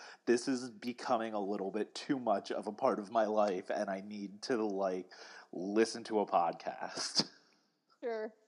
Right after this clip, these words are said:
Speaker 1: So
Speaker 2: That's understandable.
Speaker 1: Yeah.
Speaker 2: Well, I mean, 'cause the last number is so upbeat, but it's such a fucking nightmare.
Speaker 1: Oh,
Speaker 2: Like,
Speaker 1: yeah.
Speaker 2: there's,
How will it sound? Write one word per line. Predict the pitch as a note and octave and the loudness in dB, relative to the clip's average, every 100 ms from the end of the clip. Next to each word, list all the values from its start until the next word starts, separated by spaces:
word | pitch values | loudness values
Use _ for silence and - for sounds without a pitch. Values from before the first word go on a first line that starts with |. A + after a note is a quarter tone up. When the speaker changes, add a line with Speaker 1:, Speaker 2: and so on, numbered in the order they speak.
| - | -12
Speaker 1:
So | E3 - A2 G#2+ G#2+ G#2 | -4 4 6 8 6 4
Speaker 2:
That's | C4 C#4 | 2 2
understandable. | B3 A#3+ - - G3 G#3 - B3+ | 0 0 -12 -10 -6 -4 -2 2
Speaker 1:
Yeah. | C#4 F4+ | 8 10
Speaker 2:
Well, | E4+ | 12
I | F4 | 10
mean, | F4 E4+ D#4+ - | 8 4 2 -6
'cause | - E4+ - _ - - - - - - - C4+ | -2 -2 -2 _ -20 -18 -20 -20 -20 -20 -10 4
the | D#4+ | 4
last | C#4+ C4+ C#4 F4 - B3 | 6 8 10 8 6 -2
number | A3 G#3+ A3 B3+ C#4+ D4+ - | 0 2 6 8 8 4 2
is | B3 B3 | 2 2
so | - - A3+ B3 | 0 6 10 12
upbeat, | A#3+ G#3 - G#3+ B3 - | 12 8 -4 0 0 6
but | C4 A#3 | 10 10
it's | A#3 - - | 10 6 4
such | A3 G3+ C4 | 6 8 6
a | |
fucking | B3 A3 A3 G#3 G3+ | 8 8 10 6 6
nightmare. | F#3+ F#3 C4 C4+ D#4 E4 | 4 6 8 10 12 10
Speaker 1:
Oh, | E4 C#4+ | 10 12
Speaker 2:
Like, | C#4 | 12
Speaker 1:
yeah. | C#4 | 12
Speaker 2:
there's, | E4 E4+ - | 10 10 2